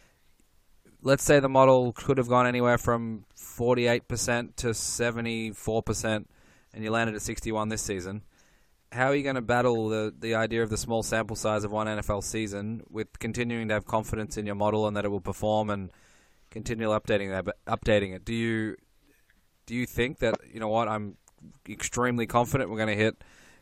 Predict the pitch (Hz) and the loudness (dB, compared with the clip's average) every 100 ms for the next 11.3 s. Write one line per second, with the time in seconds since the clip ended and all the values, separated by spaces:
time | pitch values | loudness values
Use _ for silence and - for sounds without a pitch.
0 | - 120 - 120 120 117 120 113 113 123 | -4 -2 2 2 6 8 8 4 -2 -2
1 | 120 127 127 127 110 101 123 127 135 147 | 0 4 8 8 6 4 4 6 6 8
2 | 135 117 120 120 107 82 80 - 110 120 | 10 10 8 6 4 -4 -10 -4 4 6
3 | 117 107 107 117 113 110 107 101 104 104 | 6 4 0 4 4 4 0 2 6 6
4 | 104 107 107 104 101 101 - 104 101 95 | 6 6 6 6 6 4 4 6 6 4
5 | - 104 - 104 101 - - - - - | 4 4 4 4 2 0 -20 -20 -10 -2
6 | 101 - 127 127 110 104 104 101 95 - | -2 6 8 8 6 4 6 4 2 2
7 | 117 107 101 110 110 - 101 101 107 101 | 2 4 6 6 6 2 -2 2 2 4
8 | 104 - 104 104 101 92 98 104 - - | 4 4 2 4 4 2 4 4 4 -4
9 | - - - - - - - 120 135 135 | -8 -18 -20 -20 -20 -14 -4 4 8 8
10 | 131 127 127 120 113 120 120 - 110 107 | 8 8 8 6 6 8 6 4 4 4
11 | - - | 4 0